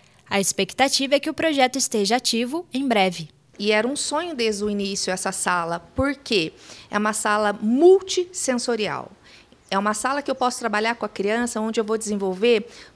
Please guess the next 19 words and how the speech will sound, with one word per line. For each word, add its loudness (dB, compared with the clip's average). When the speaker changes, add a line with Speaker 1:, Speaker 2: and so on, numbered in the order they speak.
Speaker 2:
toda 2
a 4
dificuldade -4
sensorial, 0
vou -4
de-, -10
vou -2
desenvolver 0
toda 2
a 2
parte 0
de, -2
é, 2
equilíbrio, 0
toda 4
a 2
parte 0
de 0
estímulos. 0